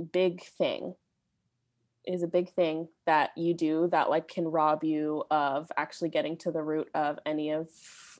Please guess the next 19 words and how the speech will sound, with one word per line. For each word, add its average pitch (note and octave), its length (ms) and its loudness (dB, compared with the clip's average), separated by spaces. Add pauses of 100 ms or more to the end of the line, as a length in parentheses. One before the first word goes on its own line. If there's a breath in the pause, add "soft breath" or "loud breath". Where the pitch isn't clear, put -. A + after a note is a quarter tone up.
(140)
these F3+ 280 -4
issues G#3+ 400 -2
that E3 140 0
you're F3 100 0
dealing G3+ 260 -2
with C4 180 -2 (140)
in F3+ 100 -2
your F3 120 0
life. G3 480 -2 (680 soft breath)
And E3 640 4 (320)
minimizing F3 460 4
is F3 120 -2
not D#3 180 2
helpful. E3 640 6
It F3 100 0
does F3+ 140 0
not D3+ 240 2
make D#3+ 340 -2
you D#3 560 0